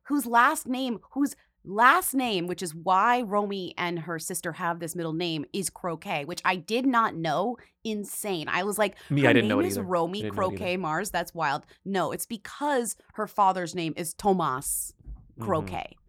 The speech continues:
Speaker 1: And also forgot the lead singer of Phoenix is from Versailles. Like, did you
Speaker 2: Mm-hmm.
Speaker 1: know that Sofia Coppola made Marie Antoinette and then married a guy from Versailles? Wild. Wild to me.
Speaker 2: No.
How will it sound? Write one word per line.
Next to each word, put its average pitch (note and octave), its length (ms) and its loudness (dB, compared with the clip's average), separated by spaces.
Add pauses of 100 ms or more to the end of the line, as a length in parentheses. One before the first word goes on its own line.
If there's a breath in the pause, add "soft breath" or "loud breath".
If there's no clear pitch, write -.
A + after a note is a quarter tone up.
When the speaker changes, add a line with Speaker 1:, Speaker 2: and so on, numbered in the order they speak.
(360)
Speaker 1:
And C4 440 4 (420)
also D4 280 2
forgot F3 520 0 (100)
the G3+ 80 -2
lead G3 260 -6
singer F3 280 -4
of D#3+ 100 -6
Phoenix D3+ 300 -6
is D3 100 -10
from C#3+ 240 -6
Versailles. C#3 720 -4 (240)
Like, A3+ 220 -2 (260 soft breath)
did D4+ 160 2
you G#4 60 2
Speaker 2:
Mm-hmm. G#4 60 0
Speaker 1:
know D#4+ 100 4
that F4 160 -4
Sofia C4 280 -2
Coppola B3+ 480 -2 (200 loud breath)
made F#3 280 -2
Marie G3 240 -4
Antoinette F3+ 460 -2
and F3 140 -4
then E3+ 260 -2
married D#3 300 -2
a F3+ 40 -2
guy E3 220 0
from E3 180 -8
Versailles? E3 520 0 (180)
Wild. C4+ 480 2 (480)
Wild D#3 460 0
to D3+ 100 -10
me. D#3+ 120 -6
Speaker 2:
No. - 80 -14